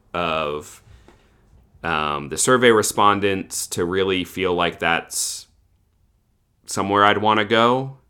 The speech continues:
so much as you should, you should probably be concerned if you start thinking about these things and listening to people in your congregation and hearing these things, or you see these things and you're just like, "Eh,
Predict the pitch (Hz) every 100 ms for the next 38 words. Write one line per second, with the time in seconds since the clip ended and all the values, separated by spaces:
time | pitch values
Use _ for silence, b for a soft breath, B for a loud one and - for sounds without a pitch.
0 | _ - - 131 120 113 117 92 87 85
1 | 85 - b b b b b b 123 143
2 | 139 147 147 139 180 285 214 147 131 101
3 | - 123 143 120 98 95 101 - 120 120
4 | 117 - - - 113 123 107 95 - 87
5 | - 85 80 80 80 80 - 78 76 76
6 | 76 73 69 - _ _ _ _ 90 104
7 | - 117 110 104 98 95 80 85 80 85
8 | 80 76 78 78 - 80 73 69 76 82
9 | 92 107 120 117 - 120 120 120 120 -
10 | 82 82 80 80 73 b b b b b
11 | 92 87 123 127 113 107 107 98 95 92
12 | 90 87 - 92 160 175